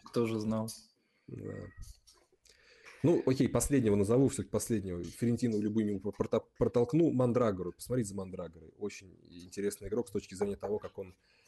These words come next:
Speaker 2: скажем... Ну, во-первых, он интерпретирует такую своеобразную роль, когда Амрабат не готов. Он, э, ну, то есть без мяча он играет опорника, с мячом он играет, э, ну, что-то в стиле восьмёрки такой, под, под, в-, под врывание, да.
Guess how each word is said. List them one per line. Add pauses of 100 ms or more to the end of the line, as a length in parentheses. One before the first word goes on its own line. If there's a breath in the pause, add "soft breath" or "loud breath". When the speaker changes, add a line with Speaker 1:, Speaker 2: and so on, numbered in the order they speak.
(120)
Speaker 2:
скажем... (100)
Ну,
во-первых,
он
интерпретирует
такую
своеобразную
роль,
когда
Амрабат
не
готов. (760 soft breath)
Он,
э,
ну,
то
есть
без
мяча
он
играет
опорника,
с
мячом
он
играет,
э,
ну, (380)
что-то
в
стиле
восьмёрки
такой,
под,
под,
в-,
под
врывание,
да.